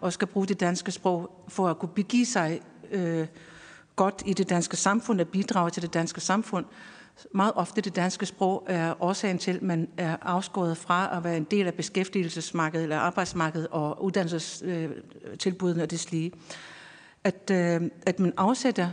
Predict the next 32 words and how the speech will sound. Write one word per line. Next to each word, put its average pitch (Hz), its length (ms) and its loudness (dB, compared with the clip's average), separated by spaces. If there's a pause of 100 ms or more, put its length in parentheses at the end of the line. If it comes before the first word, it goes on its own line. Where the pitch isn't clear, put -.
midler 208 340 4
af 202 220 2
til - 220 0
at 175 140 0
introducere 190 600 2
samfundet 180 640 0
eller 165 120 0
befolkningen 208 580 0
til, 190 260 2 (340)
hvad 196 100 4
er 202 40 4
det 233 100 2
for 214 100 2
et 190 60 0
samfund, 202 400 0
man 175 120 2
er 151 60 4
kommet 190 280 2
til? 151 240 -2 (400)
Hvad 190 160 4
er 208 40 2
det 220 140 2
for 196 200 2
et 170 120 0
samfund, 190 400 0
der 170 80 2
kræver, 170 280 2
hvad 196 120 0
kræves 226 340 0
der 208 80 -2
af 165 80 0
mig? 151 320 0